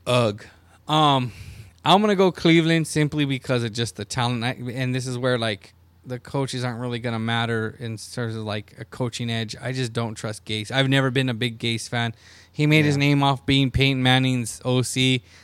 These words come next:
Speaker 1: That's like making your name off of being Arnold Schwarzenegger's personal trainer.
Speaker 2: Yeah.
Speaker 1: You know, yeah, sure, buddy. So,
Speaker 2: Yeah.
Speaker 1: I mean, I think Cleveland rights the ship.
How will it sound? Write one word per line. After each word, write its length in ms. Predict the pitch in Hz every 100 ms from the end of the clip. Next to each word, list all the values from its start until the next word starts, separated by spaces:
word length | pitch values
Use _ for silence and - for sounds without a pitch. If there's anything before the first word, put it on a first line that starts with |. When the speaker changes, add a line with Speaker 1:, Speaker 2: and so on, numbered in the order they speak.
| _ -
Speaker 1:
That's 220 | 123 -
like 160 | 135 135
making 260 | 135 135
your 120 | 131
name 200 | 131 131 127
off 160 | 123
of 60 | 123
being 180 | 131 123
Arnold 200 | 123 123
Schwarzenegger's 520 | 127 127 131 123 113
personal 380 | - 123 123 113
trainer. 420 | - 127 120 120
Speaker 2:
Yeah. 260 | 131 127 113 - _
Speaker 1:
You 180 | 127 123
know, 200 | 120 110 - - -
yeah, 300 | 131 127 127
sure, 260 | - 139
buddy. 360 | 120 120 110 - - - -
So, 520 | - 127 123 117 101 -
Speaker 2:
Yeah. 60 |
Speaker 1:
I 60 | 127
mean, 120 | 127
I 60 | 127
think 220 | 123 135
Cleveland 600 | - 135 123 127 123 107 - -
rights 280 | 123 123 -
the 100 | 113
ship. 380 | - 123 113